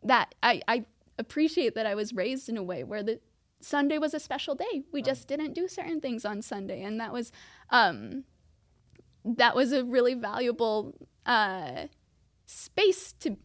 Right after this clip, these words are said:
Speaker 1: have made for me, to have constructed for me, where I knew you, you sometimes took special days to, to focus on different things. But I also think that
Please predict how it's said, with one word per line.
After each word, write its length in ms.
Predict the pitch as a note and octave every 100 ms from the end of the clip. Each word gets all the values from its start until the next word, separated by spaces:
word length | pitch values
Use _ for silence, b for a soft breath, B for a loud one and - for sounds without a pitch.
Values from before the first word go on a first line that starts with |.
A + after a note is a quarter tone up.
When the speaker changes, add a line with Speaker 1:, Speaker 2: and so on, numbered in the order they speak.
| C#4+
Speaker 1:
have 240 | - A#3+
made 420 | A#3 C4 D4+ B3
for 160 | G3 G3
me, 140 | F3+
to 100 | -
have 160 | A3+ G#3+
constructed 500 | B3 B3 C4 - A#3+
for 120 | -
me, 100 | F#3+
where 120 | G3 G#3+
I 100 | A#3
knew 220 | A#3 D4+
you, 200 | B3+ A3+ _
you 240 | B3 B3 -
sometimes 480 | - D#4 D4+ D#4 D4
took 180 | - D#4
special 360 | - - - A#3+
days 420 | - A#3 F#3 - B B B -
to, 300 | C4+ A#3 - _
to 480 | - C4 A#3 A#3 - -
focus 400 | F4 E4 B3 B3
on 160 | B3
different 320 | A3+ A#3 A3
things. 360 | - D#4 A#3 - B B B B
But 140 | - C#4+
I 80 | C#4
also 320 | D4+ D4+ C#4
think 420 | - D#4 E4+ -
that 240 | A#3+ G#3+